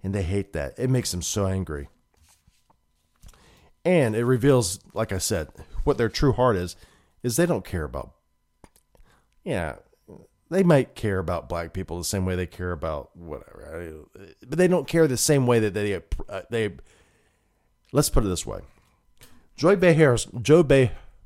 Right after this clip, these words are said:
Behar, I don't think, is so concerned about black people is, as she is concerned about people thinking that she's concerned about black people. She is more concerned about how people perceive her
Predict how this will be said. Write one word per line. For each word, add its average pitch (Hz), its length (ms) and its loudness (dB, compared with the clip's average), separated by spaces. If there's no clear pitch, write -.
Behar, 78 520 0
I 107 100 -2
don't 101 200 -4
think, 85 300 -8
is 139 240 0
so - 360 2
concerned 139 420 0
about 98 300 -2
black 104 260 -4
people 95 400 -4
is, 143 460 0
as 117 220 -2
she 135 140 0
is 123 120 0
concerned 120 360 0
about 107 260 -2
people 127 260 0
thinking 220 500 0
that 107 140 -4
she's 107 220 -8
concerned 92 360 -6
about 69 220 -8
black 76 260 -12
people. - 360 -16
She 233 600 2
is 139 140 4
more 165 240 6
concerned 110 640 -2
about 104 480 -2
how 123 160 -2
people 160 300 0
perceive 175 560 -2
her 107 440 0